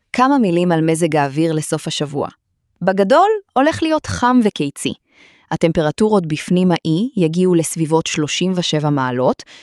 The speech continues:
אז אם אתם לא ליד הים, תדאגו להרבה מים וצל. בלימסול למשל, צפויות סביב שלושים, שלושים ואחת מעלות,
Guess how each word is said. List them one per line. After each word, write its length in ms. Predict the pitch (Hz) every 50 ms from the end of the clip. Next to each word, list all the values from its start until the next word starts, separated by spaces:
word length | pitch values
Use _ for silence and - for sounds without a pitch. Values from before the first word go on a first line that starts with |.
| - _ _ -
אז 220 | 156 156 151 147 - -
אם 120 | 175 170
אתם 260 | 165 - - 139 139 139
לא 200 | 147 160 208 277
ליד 280 | 285 202 156 143 135
הים, 400 | 143 139 131 127 131 160 240 302 - _ _
תדאגו 380 | - 254 220 220 214 220 269 277
להרבה 580 | 254 233 202 190 202 175 170 160 156 196 208 208
מים 420 | 185 170 165 170 175 180 185 175
וצל. 360 | 151 156 - - - 135 - - - _ _ _ _ _ _ _ _ _ _ _ _ -
בלימסול 640 | 170 175 165 160 151 147 - - - 180 190 220
למשל, 280 | 240 247 254 - - 311 349 392 415 -
צפויות 440 | - - - - 349 349 370 370 -
סביב 320 | - - 254 277 285 285 254
שלושים, 640 | - - - 170 156 - - - 262 262 262 254
שלושים 400 | 254 - - 165 151 - - 165 147
ואחת 440 | 143 127 123 - - 202 214 - 240
מעלות, 400 | 226 220 214 220 220 226 -